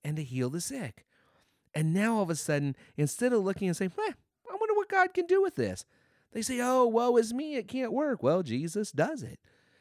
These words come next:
He says, "Just have everybody sit down, I'll take care of it." And he just keeps handing them fish and loaves, and it just keeps coming out, and, and it multiplies, and they feed every-, everybody f-, eats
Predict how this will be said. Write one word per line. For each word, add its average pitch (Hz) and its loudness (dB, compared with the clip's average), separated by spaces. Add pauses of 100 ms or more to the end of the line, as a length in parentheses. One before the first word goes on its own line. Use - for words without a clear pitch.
(200)
He 165 0
says, 170 -4
"Just 175 -6
have 160 0
everybody 175 -2
sit 135 -6
down, 87 -8
I'll 104 -6
take 107 -8
care - -16
of - -18
it." 78 -16
And 85 -14
he 135 -4
just 147 -8
keeps 123 -10
handing 104 -8
them 110 -8
fish 104 -8
and 85 -10
loaves, 113 -8
and 92 -10
it 82 -16
just 104 -14
keeps 107 -12
coming 110 -4
out, 127 -10
and, 90 -16 (380)
and 113 -4
it 101 -6
multiplies, 135 -4
and 95 -8
they 95 -6
feed 143 -6
every-, 139 0
everybody 127 0
f-, - -12
eats 123 -8